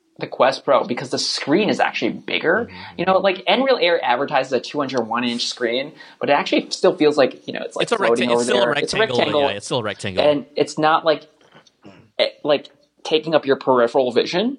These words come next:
Speaker 1: You're, like, looking at a
Speaker 2: Yeah.
Speaker 1: screen that's, like, you know, in front of you.
Speaker 2: Yeah.
Speaker 1: And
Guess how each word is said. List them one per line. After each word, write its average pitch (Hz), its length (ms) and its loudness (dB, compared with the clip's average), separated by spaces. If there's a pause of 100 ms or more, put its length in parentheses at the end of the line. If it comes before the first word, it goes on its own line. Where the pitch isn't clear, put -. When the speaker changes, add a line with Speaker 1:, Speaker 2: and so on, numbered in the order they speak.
Speaker 1:
You're, 135 160 0
like, 131 180 2
looking 143 280 0
at 113 60 2
a - 20 2
Speaker 2:
Yeah. 110 40 0
Speaker 1:
screen 127 280 0
that's, 107 160 -2
like, 101 180 -2
you 113 100 -6
know, 107 60 -4
in 113 120 -10
front 113 200 0
of 85 60 -8
you. - 140 -10
Speaker 2:
Yeah. - 80 -12 (760)
Speaker 1:
And 135 360 2